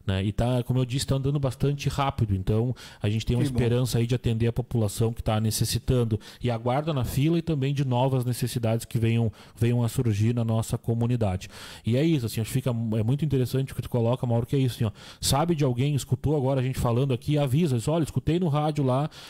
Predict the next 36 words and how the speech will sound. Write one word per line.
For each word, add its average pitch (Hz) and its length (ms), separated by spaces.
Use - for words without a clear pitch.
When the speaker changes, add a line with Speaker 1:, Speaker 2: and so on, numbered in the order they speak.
Speaker 1:
né? 113 140
Não 120 200
tá 147 140
esperando, 143 640
é, 113 80
não, 117 220
não 117 240
tá 151 140
precisando, 139 680
pra 120 120
que 143 80
as 139 60
pessoas 151 320
tenham 165 200
conhecimento 143 560
e - 20
possam 139 360
acessar 127 400
esse - 160
serviço, 123 460
que 165 140
infelizmente 143 600
parou 135 340
por 135 140
um 117 100
certo 123 340
tempo, 156 380
mas 143 220
que, 139 280
eh, 117 200
o 123 80
governo 123 280
do 120 60
estado 123 280
aí 120 80
conseguiu 123 600